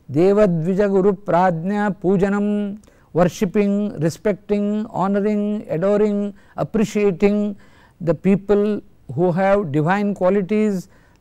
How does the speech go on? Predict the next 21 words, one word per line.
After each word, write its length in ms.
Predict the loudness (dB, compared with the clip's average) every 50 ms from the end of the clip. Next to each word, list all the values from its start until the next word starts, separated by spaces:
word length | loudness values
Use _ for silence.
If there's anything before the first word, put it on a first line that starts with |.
| _
the 80 | -10 -6
people 500 | -2 -2 -2 0 2 2 2 4 4 2
who 140 | 2 4 4
are 180 | 4 4 2
engaged 560 | 0 0 -2 -2 0 2 4 4 4 2 2 0
in 100 | -2 -2
the 80 | -2
pursuit 420 | -2 -2 -2 -2 -2 -4 -4 -2 -2
of 140 | -4 -4
knowledge, 520 | -4 -2 0 0 2 2 2 2 0 -4 -12 -20 -20 -20 -20 -20 _ _ _ _ -20 -20 -20 -20 -20 _ -20 -8 _
people 460 | 0 0 0 2 2 2 4 4 2 2 2
who 160 | 2 4 4
are 220 | 4 4 2 2 0 -4
your 300 | -4 0 2 2 2 2 2 -2 -4 -6
preceptors 680 | -6 -2 -2 -2 -4 -4 -2 0 0 0 0 0 -2
or 80 | -4 -4
gurus, 580 | -2 -2 -2 0 2 2 4 2 2 0 -4 -8 -16 -20 -20 -20 -20 _ _ _ _ _
or 260 | -2 2 4 4 2 2
people 420 | 0 0 0 0 0 0 2 2 2 2
who 80 | 2 0
have 420 | 0 2 2 4 4 4 4 2